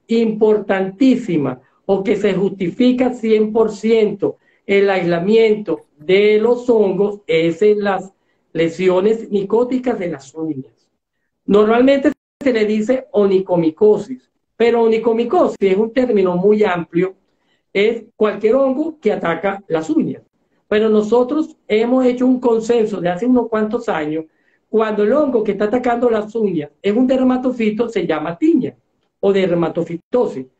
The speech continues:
Entonces, cuando es atacado, cuando es parasitado por un dermatofito, se le debe de decir tiña de la uña en español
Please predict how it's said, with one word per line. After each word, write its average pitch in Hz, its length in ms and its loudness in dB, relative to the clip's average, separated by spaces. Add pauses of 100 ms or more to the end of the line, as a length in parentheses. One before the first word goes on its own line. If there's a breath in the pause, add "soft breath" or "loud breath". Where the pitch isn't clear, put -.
(340)
Entonces, 220 560 -4 (540)
cuando 202 380 0
es 240 120 2
atacado, 254 480 -4 (380)
cuando 190 380 0
es 214 180 2
parasitado 226 640 -2
por 185 140 -2
un 214 80 2
dermatofito, 254 760 0
se 208 160 -4
le 180 140 -2
debe 196 240 2
de 254 100 2
decir 220 440 -2 (120)
tiña 254 400 2
de 208 120 2
la 156 160 -2
uña 240 500 -2 (200)
en 196 200 0
español 214 680 0